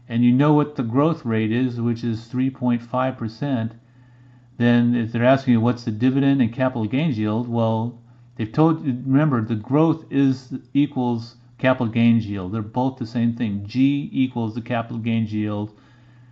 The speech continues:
So in that case, G would be three point five percent. And then if you've got a fourteen percent overall return, and if you've got a three point five percent capital gains return, fourteen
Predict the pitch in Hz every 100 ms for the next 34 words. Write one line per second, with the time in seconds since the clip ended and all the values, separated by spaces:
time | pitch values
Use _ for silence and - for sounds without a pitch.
0 | - _ _ - 117 113 110 113 120 127
1 | - 123 117 117 - 113 107 120 131 131
2 | 135 143 - _ _ 117 110 110 113 113
3 | 107 - 117 123 123 117 110 - 113 113
4 | 113 110 110 107 117 98 92 - - -
5 | - _ _ _ _ _ _ _ - 120
6 | 117 117 113 110 120 - 127 113 110 107
7 | 120 113 113 143 143 143 120 139 120 113
8 | 107 110 139 151 151 151 147 151 151 -
9 | - - _ _ _ 120 110 107 117 110
10 | 110 113 110 107 - 127 127 123 117 117
11 | 120 120 117 113 110 - 123 120 104 120
12 | 139 123 117 123 123 127 120 117 120 117
13 | - 120 120 117